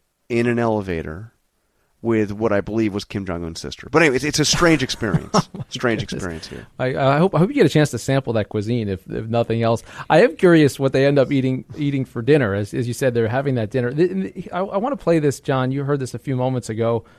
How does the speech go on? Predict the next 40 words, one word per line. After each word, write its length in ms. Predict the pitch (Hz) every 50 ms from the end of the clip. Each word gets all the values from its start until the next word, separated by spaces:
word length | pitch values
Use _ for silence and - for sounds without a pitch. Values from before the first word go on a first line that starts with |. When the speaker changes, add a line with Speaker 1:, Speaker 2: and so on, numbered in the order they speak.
| _ _ _ -
Speaker 2:
on 140 | 139 131 123
the 80 | 120
ground 480 | 113 - 123 123 123 120 120 120 117 -
in, 220 | - 143 123 123 -
in 160 | 156 135 117 110
Hanoi. 580 | 110 117 117 117 123 123 120 117 117 113 117
Uh, 140 | 113 110 104 107 117 - -
Donald 280 | - 131 123 131 139 131
Trump 300 | - - 147 143 143 - - - - _ _ _
standing, 380 | - - 143 139 139 139 143
s-, 180 | 131 - - - -
uh, 120 | 160 147
sitting 260 | 123 - 214 226 185 156
side 220 | - 156 143 139
by 120 | 143 139
side 320 | 127 - 139 127 127 143 -
with 180 | 127 120 -
Kim 200 | - 143 131 127
Jong-un 340 | 117 127 117 117 120 135 147
for 120 | - - 123
the 100 | 123 113
second, 540 | - - 131 113 - 139 127 120 - - -
uh, 200 | - 117 113 113
for 140 | - - 123
their 120 | 120 110
second 360 | - - 131 120 - 123 120
meeting, 340 | 123 127 127 151 175 185 175 - - - - _ _
uh, 240 | - 135 120 117 113 117
and 100 | 131 113
the 40 | 110
president, 680 | - - 135 139 127 135 143 139 131 123 - - -
uh, 140 | 127 123 123
talking 340 | - - 139 135 - 147 139
a 40 | 127
little 200 | 127 143 143 135
bit 100 | 135 135
about 180 | 135 127 139
what's 180 | 143 135 - -
to 80 | 151 -
come. 240 | - - - -